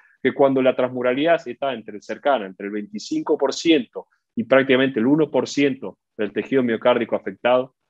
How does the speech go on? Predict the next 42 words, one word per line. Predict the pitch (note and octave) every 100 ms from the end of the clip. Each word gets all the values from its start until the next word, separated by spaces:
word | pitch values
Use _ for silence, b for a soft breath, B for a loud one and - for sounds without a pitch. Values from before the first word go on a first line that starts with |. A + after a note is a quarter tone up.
| -
las | A2 -
chances | D3+ D3+
de | D3
revascularización | C3+ B2 B2 A#2 A2 G#2 - C3 C3
y | A#2+
las | G#2+ G2
mejorías | G#2 - A2 B2+ A#2+
de |
ese | A2+ G#2+
paciente | G#2 - G#2 G2+ G#2 b b
realmente | - B2 A2+ G#2 G#2+
son | - G#2
muy | A#2+
altas. | D3+ - - - _ _
Ahora, | B2 C3+ A2+
si | -
la | G#2
transmuralidad | G#2 G#2 G#2 G#2 A2 C3 B2+ A#2
es | G#2
cercana | G#2+ - B2 G2 - _ _ -
más | B2+ D#3+ D#3
allá | B2+ C#3
del | A2+
cincuenta | A2+ G#2+ A#2+ A#2
por | A2+ G#2+
ciento, | A2+ G#2+ G#2+
por | - G#2+
más | A#2+ B2+
de | A2+
que | A#2
uno | A2
intente | G#2+ A2 A2
la | G#2
revascularización, | F#2+ F#2+ F#2+ F#2+ F2+ F2+ G#2 G2+ - _ _
las | A2+ A#2+
chances | - C#3+ C#3 C#3+
de |
recuperar, | A#2 A2+ A2+ A2+ A#2+
como | A2+ G#2
estamos | A2+ A2+ G#2+
mostrando | F#2+ A2 G#2
acá, | F#2+ G#2